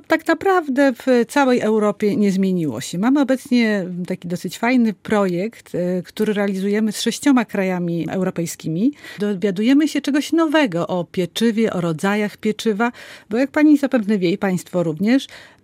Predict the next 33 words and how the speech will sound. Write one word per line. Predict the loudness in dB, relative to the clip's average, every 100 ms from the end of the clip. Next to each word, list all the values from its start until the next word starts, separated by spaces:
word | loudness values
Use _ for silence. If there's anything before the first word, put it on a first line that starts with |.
| -10
przecież | -4 0 0 -2 -6 _ _ _
gdzie | -12 -8 0 2
byśmy | 2 4 4
nie | 4
pojechali, | 2 0 -2 -2
jak | -2 -4
świat | -4 -2 0
długi | 0 2 0
i |
szeroki, | 0 -2 -2 -4 -8 -4
zawsze | -4 -4 -4 -4
mamy | -2 -2 -4 -6 -8
na | -6 -4
dzień | -2 0
dobry | 2 0 0 -2 -4 -20 _
jakiś | -4 -2 -2 -4
rodzaj | -2 -2 -2
pieczywa. | -2 -4 -4 -8 -10 -16 -20 -14
Czy | -4
to | 0
będzie | 2 2
podpłomyk, | 2 -2 0 0 0 -2
czy | -4
to | -4
będzie | -2 -2 -2
tortilla, | -4 -4 -2 -2 0 -2
czy | -4
to | -4
będzie | 0 0 0
bułka | 0 0 -2 -2 -2 -2 -4
maczana | -4 -2 0 0 0
w | -2
oliwie, | 0 0 0 0 0